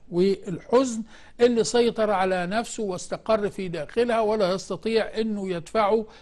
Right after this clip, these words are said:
من هذا الداخل، من داخل نفسه. فهنا لما بيقول أناخ الليل، يعني كأن عايز يقول الانقباض والكآبة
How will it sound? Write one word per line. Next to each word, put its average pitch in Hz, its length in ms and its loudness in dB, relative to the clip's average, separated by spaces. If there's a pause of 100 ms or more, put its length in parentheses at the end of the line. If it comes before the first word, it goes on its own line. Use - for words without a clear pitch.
(140)
من 214 320 0
هذا 202 380 4
الداخل، 175 420 0
من 170 160 -4
داخل 196 340 2
نفسه. - 320 -10 (640)
فهنا 285 720 6
لما 214 220 0
بيقول 226 200 -2
أناخ 233 560 0
الليل، 220 460 4
يعني 214 280 2
كأن 220 280 0
عايز 202 260 -2
يقول 190 320 -4
الانقباض 214 1200 2 (300)
والكآبة 202 1080 2